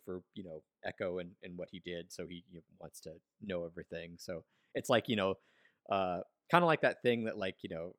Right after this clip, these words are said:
uh, famous musicians inspire the next generation kinda thing, um,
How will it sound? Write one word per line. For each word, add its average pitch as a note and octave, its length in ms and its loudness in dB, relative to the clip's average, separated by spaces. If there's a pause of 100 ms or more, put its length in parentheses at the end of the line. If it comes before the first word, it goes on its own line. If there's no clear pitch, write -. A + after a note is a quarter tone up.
uh, G1+ 300 -12 (640)
famous A2+ 340 4
musicians G#2 560 0
inspire F#2 720 0
the A2+ 60 0
next - 580 -6
generation F#2 680 -4 (100)
kinda G2+ 180 0
thing, G2 320 -4 (840)
um, E2+ 300 -4